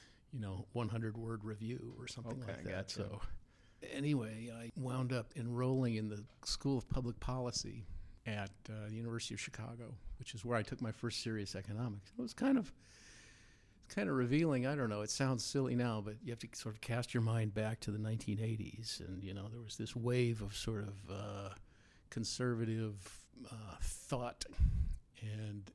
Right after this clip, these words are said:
Speaker 1: uh, that was, that was entirely new and esoteric to me. Uh, uh, people talking about the way markets allocated resources, and, you know, it, it seemed like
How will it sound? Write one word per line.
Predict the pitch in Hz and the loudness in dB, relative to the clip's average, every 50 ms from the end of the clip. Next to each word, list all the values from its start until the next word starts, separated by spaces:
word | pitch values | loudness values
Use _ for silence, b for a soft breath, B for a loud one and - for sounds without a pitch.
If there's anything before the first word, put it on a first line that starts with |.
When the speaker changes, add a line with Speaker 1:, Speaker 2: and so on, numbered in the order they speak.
| - | -10
Speaker 1:
uh, | 117 107 101 98 95 95 98 98 b b b b - | -8 -8 -6 -6 -8 -10 -10 -14 b b b b -8
that | - - | -6 -4
was, | 135 123 104 | -2 0 -2
that | 135 135 131 123 | -2 -2 -2 -4
was | 117 110 123 | -4 -2 -4
entirely | 127 - - - 165 160 143 127 113 107 110 | -4 -4 0 2 4 4 6 4 4 4 4
new | 113 117 113 98 98 98 98 95 | 4 4 4 2 0 -4 -6 -6
and | 110 110 | -6 -4
esoteric | - 113 110 - 107 107 - - 113 104 101 90 - - - | -4 -4 -2 -2 -2 -2 -2 -2 -2 -2 -2 -4 -8 -10 -10
to | - 92 | -8 -6
me. | 82 - - - - 113 104 - - - | -6 -6 -8 -8 -6 -8 -8 -8 -10 -8
Uh, | 120 104 107 101 101 98 - - - - | -4 -4 -2 -2 -4 -6 -10 -14 -14 -10
uh, | 110 98 98 95 98 | -8 -6 -8 -8 -8
people | - 117 107 - 101 104 - | -8 -8 -8 -8 -10 -12 -8
talking | - 107 107 - - 104 95 | -8 -8 -8 -8 -8 -10 -10
about | 92 82 - 69 92 - B B B B B B B B B B B B B - | -8 -8 -10 -10 -10 -12 B B B B B B B B B B B B B -6
the | 113 107 | -2 0
way | 113 110 110 | 2 2 2
markets | 104 110 110 110 - - 110 - - | 2 2 0 0 0 -2 -6 -4 -2
allocated | 107 110 110 107 - - 110 110 110 110 | -2 -2 -2 -4 -4 -6 -6 -6 -4 0
resources, | 117 123 127 123 - - 120 113 107 107 - - 110 107 107 107 104 98 - - - | 2 2 2 2 2 0 0 0 0 -2 -2 -6 -8 -8 -6 -6 -8 -10 -10 -8 -8
and, | 110 98 104 107 - - - - - | -8 -10 -10 -12 -14 -14 -18 -14 -4
you | - 131 | -2 0
know, | 120 117 117 | 0 0 0
it, | 117 - - | -2 -4 -2
it | - 131 - - | -2 0 2 2
seemed | - - 170 180 175 160 131 | 2 4 4 4 2 2 2
like | 117 117 120 120 120 117 - - - - | 2 4 4 6 4 4 4 6 6 6